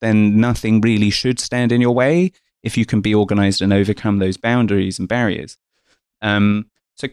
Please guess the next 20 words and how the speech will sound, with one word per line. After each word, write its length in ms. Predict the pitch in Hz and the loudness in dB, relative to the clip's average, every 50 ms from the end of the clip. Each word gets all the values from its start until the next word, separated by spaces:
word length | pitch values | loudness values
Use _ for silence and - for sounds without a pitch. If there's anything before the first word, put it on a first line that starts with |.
| - - - | -12 -10 -6
out 200 | 135 151 147 104 | -4 -2 -2 -4
of 100 | 135 - | -4 -6
college, 380 | - - 147 139 139 131 123 | -4 -2 0 0 0 0 0
I 60 | 127 120 | 0 0
was 160 | 120 117 120 | 0 0 0
working 360 | 127 123 120 113 - 123 120 | 0 0 0 -2 -2 0 0
on 120 | 113 107 | 2 2
issues 340 | 107 104 - - 113 107 - | 2 0 0 -2 -2 -2 0
like 320 | 107 98 98 95 95 - - _ | 0 0 0 0 0 -4 -6 _
access 400 | 101 101 - - - 104 98 - - | -8 -8 -6 -4 -4 -4 -4 -4 -4
to 120 | - 92 | -6 -6
justice 640 | - - 120 117 - - - - 107 101 101 - - | -4 -2 -2 -2 -4 -4 -4 0 0 0 0 0 -4
and 160 | 90 92 - | -8 -8 -6
prison 340 | - - 127 110 113 110 104 | -4 -4 -2 0 2 2 2
reform, 760 | 101 101 - - - 101 98 95 95 95 92 95 95 95 98 101 - _ _ - | 2 2 0 0 0 0 2 2 2 2 2 2 0 -2 -4 -8 -16 _ _ -6
um, 500 | 95 92 92 92 92 92 90 92 90 - _ _ _ _ _ _ _ _ _ _ _ _ _ _ _ - | -2 -2 0 2 2 0 0 -2 -6 -10 _ _ _ _ _ _ _ _ _ _ _ _ _ _ _ -8
and 500 | 95 92 90 92 90 90 90 92 87 - - _ _ _ | -6 -4 0 0 2 2 2 0 -2 -6 -14 _ _ _
sort 180 | - - - 95 | -10 -8 -6 -4
of 240 | 92 - - - _ _ _ _ _ _ _ | -4 -6 -6 -14 _ _ _ _ _ _ _
anti-, 420 | - 113 113 - - 123 - - | -4 -2 -2 -2 -2 -4 -6 -8